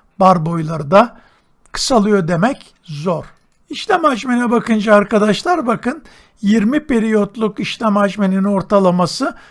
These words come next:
artık düşmeyi bıraktı. Yönünü hafiften yukarıya doğru çevirdi. İşlem hacmi de yirmi günlük ortalama civarında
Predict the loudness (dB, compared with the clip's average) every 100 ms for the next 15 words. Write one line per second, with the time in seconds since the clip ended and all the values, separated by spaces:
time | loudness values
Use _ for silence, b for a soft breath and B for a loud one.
0 | B -4 0 0 -4 -10 -6 -6 -6 -4
1 | -2 -2 0 2 2 -2 -6 -2 0 2
2 | 2 0 0 0 -2 -4 -8 -10 -2 0
3 | 0 -2 -2 0 0 -2 -2 -4 -2 -4
4 | -4 B B _ -6 0 2 0 -2 -2
5 | -4 -4 -2 0 0 -2 -2 0 0 0
6 | 0 -2 -4 -6 -8 -6 -8 -6 -4 0
7 | 0 0 -4 -2 -2 -2 -4 -4